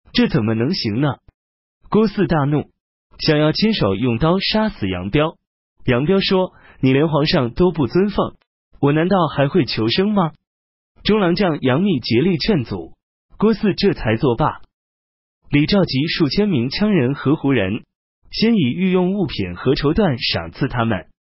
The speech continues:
许诺还将赏赐宫女和民间妇女，打算要他们进攻郭汜。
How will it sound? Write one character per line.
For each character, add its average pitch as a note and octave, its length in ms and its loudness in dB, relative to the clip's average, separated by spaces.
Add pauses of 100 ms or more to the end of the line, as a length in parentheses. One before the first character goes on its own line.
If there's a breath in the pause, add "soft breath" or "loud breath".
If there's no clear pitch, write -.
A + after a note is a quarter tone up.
(160)
许 D#3+ 200 0
诺 E3+ 200 2
还 D3 160 0
将 G#3 220 0
赏 F2+ 240 -4
赐 - 160 -2
宫 G#3 200 0
女 A2+ 220 0
和 C3 260 -2
民 A#2+ 220 0
间 A3+ 240 0
妇 G3 220 0
女， E2+ 260 -6 (460)
打 D3+ 140 2
算 F#3 200 2
要 D#3 140 2
他 E3+ 160 -2
们 B2+ 180 -2
进 A#2+ 240 0
攻 D#3+ 220 0
郭 G3 160 2
汜。 D3+ 260 -2